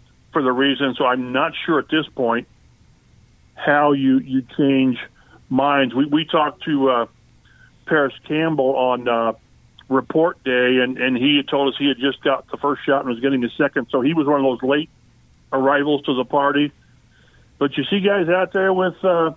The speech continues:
wearing masks when, when, when you, they would be in positions where they, they would need to because they're unvaccinated, and, and these are some of the team leaders.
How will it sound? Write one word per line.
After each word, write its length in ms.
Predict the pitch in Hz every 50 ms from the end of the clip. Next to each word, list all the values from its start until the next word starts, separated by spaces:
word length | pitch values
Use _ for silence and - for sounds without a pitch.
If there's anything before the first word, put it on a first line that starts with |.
| _ _ _ _ _ _ _ _ _ _ _ _ _ _ _ _ -
wearing 280 | 139 156 175 180 170
masks 520 | 160 175 185 190 196 180 151 - - - 147
when, 200 | 143 151 160 143
when, 400 | 151 151 151 151 151 147 139 143
when 160 | 147 147 147
you, 120 | 143 151 147
they 140 | 139 151
would 180 | 147 143 139 131
be 120 | - 156 160
in 80 | 147
positions 420 | 139 135 139 151 143 151 151 135 143
where 220 | 143 143 143 143 139
they, 240 | 139 139 135 139 - - - -
they 140 | 139 143 139
would 160 | 135 135 135
need 160 | 147 151 151 - -
to 80 | 151
because 240 | 135 135 - 147 135 -
they're 140 | 143 147
unvaccinated, 800 | 143 139 131 143 151 165 156 - - 127 123 123 127 127 135 131
and, 160 | 131 131 135 131
and 180 | 131 131 127
these 220 | 131 143 156 - 170
are 140 | 156 143 -
some 140 | - 156 151
of 60 | 151 139
the 80 | 147
team 240 | - - 160 151 139
leaders. 420 | 143 151 165 147 113 101 - -